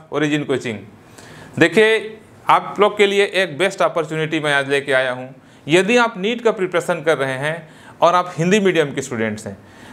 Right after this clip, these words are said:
तो आपके लिए एक बहुत अच्छी खुशखबरी है कि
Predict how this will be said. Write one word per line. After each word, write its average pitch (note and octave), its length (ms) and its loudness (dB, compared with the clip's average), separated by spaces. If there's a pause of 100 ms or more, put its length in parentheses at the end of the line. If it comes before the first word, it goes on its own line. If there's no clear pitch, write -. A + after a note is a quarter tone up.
(120)
तो D3+ 40 6
आपके F#3 320 4
लिए G3+ 160 4 (100)
एक D#3+ 260 0
बहुत G#3+ 240 2
अच्छी G3+ 220 0
खुशखबरी D3+ 520 0
है C#3+ 160 0 (580)
कि G3+ 440 2